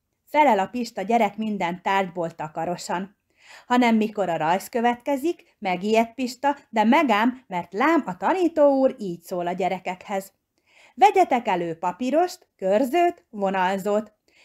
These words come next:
Valaki házat akar építeni, de olyan házat, amelyikben három szoba négyszögletes, egy megkerek.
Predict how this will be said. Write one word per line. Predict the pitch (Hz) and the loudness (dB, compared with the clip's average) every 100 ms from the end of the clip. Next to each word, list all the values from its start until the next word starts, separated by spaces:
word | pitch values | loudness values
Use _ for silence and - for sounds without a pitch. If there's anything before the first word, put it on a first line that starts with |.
| _ | _
Valaki | - 392 392 330 277 | 2 4 4 2 -4
házat | 202 185 180 190 | -4 -4 -2 -4
akar | 196 196 196 | -6 -4 -4
építeni, | 185 180 190 185 185 190 185 _ - | -4 -6 -10 -8 -6 -6 -8 _ -8
de | 175 - | -6 2
olyan | 403 311 175 | 4 4 0
házat, | - 240 339 269 233 _ _ | -4 -2 0 2 0 _ _
amelyikben | 349 370 285 233 185 175 | -2 2 2 0 -2 -6
három | 165 196 240 294 269 | -4 -2 2 4 2
szoba | - 240 220 | 0 0 2
négyszögletes, | 196 175 180 - 202 208 220 302 320 - _ - | 2 -2 -6 -6 -4 -4 -2 -2 -4 -8 _ 0
egy | 381 294 | 2 4
megkerek. | 254 208 - 175 170 180 | 2 0 -6 -6 -4 -6